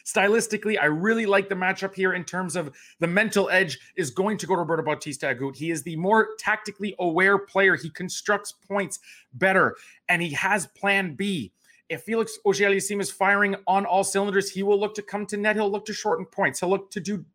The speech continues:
all sorts of different things, maybe slice up a little bit more and take the rhythm away from Felix.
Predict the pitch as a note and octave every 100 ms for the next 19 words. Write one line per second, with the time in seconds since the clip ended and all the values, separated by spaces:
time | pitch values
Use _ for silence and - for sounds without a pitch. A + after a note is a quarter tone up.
0 | - G3 G3+ G#3 G3+ D#3 D#3 G3+ G3 G3
1 | F#3+ D#3+ F3 G3+ - G3+ A3 - G#3+ -
2 | - - - - G3+ A3 G3+ G3 G3 F3+
3 | G3 G3 F#3+ - G3+ G3 F3+ F#3 G3+ G3
4 | F#3 E3 G3 G#3 F#3+ E3 - E3+ E3+